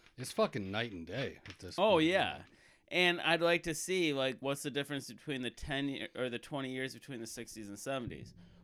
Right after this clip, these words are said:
Speaker 2: What's the difference between the twenty years of the eighties and nineties?
Speaker 1: Yeah.
Speaker 2: And even, like, the sh-, short years that we've been here. Like, how much have things changed? 'Cause we were born in both, in, you're eighty-four, eighty-five.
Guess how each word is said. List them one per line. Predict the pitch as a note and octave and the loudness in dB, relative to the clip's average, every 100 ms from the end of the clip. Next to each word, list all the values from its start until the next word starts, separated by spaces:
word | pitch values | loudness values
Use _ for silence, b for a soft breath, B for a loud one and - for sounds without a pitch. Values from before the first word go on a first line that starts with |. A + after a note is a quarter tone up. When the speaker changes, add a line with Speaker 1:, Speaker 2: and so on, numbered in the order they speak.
| - | -4
Speaker 2:
What's | D#3 D3+ | -4 -2
the | |
difference | C3+ D3+ C#3+ B2 | -4 -2 -4 -6
between | B2+ B2+ | -8 -8
the | G2+ | -8
twenty | - C#3+ C#3 | -8 -4 -4
years | B2 B2 A#2+ | -4 -4 -6
of | G#2 | -8
the | F#2+ | -6
eighties | G#2+ A#2 G2+ G2 | -2 -2 -4 -4
and | |
nineties? | G2 B2+ C#3 - - | -4 -4 -4 -6 -6
Speaker 1:
Yeah. | G2 G2 G2+ - - _ _ _ _ - _ _ _ _ _ D3 | -4 -4 -6 -14 -20 _ _ _ _ -20 _ _ _ _ _ -4
Speaker 2:
And | D3+ | -2
even, | E3 F3+ F#3+ F3+ | 0 0 0 0
like, | E3+ D#3+ | 0 -2
the | D#3 | -4
sh-, | - - D3 | -6 -10 -10
short | - D#3+ | -2 -2
years | D#3 D#3+ | 0 -2
that | D3 B2 | -4 -4
we've | C#3+ F#3+ | -6 -6
been | - D2+ | -8 -10
here. | F#2 C2+ C#2+ - - | -12 -16 -18 -20 -14
Like, | A2+ A#2 A2+ A2 F#2 - _ _ _ _ _ _ _ - - _ - | -8 -6 -4 -6 -10 -20 _ _ _ _ _ _ _ -20 -20 _ -8
how | D3+ | -2
much | D3 E3+ - | 0 0 0
have | E3 C#3 | -2 0
things | D3+ D3+ | 0 -2
changed? | - - E3 - | -2 -2 -2 -2
'Cause | C3+ | -6
we | A2+ C3+ | -4 -4
were | D#3 | -4
born | A#2 D3 C#3+ | -4 -4 -4
in | |
both, | C3 C3 B2 | -4 -6 -8
in, | A2 - | -14 -14
you're | - A#2+ | -8 -6
eighty-four, | B2+ B2 - B2 | -6 -8 -6 -4
eighty-five. | A#2+ A#2 A2 - A2 D#2+ | -4 -4 -6 -6 -6 -8